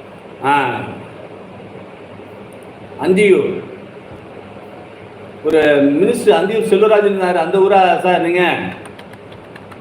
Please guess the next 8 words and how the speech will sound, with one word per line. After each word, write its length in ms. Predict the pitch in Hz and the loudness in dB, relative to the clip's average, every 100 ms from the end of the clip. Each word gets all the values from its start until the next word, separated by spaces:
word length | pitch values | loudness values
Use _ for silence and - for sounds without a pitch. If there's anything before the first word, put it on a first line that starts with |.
| - - - - | -20 -20 -18 -8
அந்த 460 | 151 147 139 135 131 127 127 123 123 165 | 0 2 4 4 2 -2 -4 -4 -4 -2
இதுகிட்ட 320 | 208 202 202 | 0 2 2
நினைக்கிறேன். 380 | 165 135 - - - 123 127 120 - | 2 0 -2 -6 -14 -10 -8 -6 0
கோயம்புத்தூர் 340 | 170 175 175 | 2 4 2
அந்த 220 | 165 160 165 | 2 0 0
சைடு 540 | 190 190 180 165 147 | 2 4 4 2 2
வரும்னு 600 | 143 139 143 143 147 165 | 2 2 2 2 0 -2
நினைக்கிறேன். 560 | 147 143 135 127 - | -2 -2 -2 -4 -12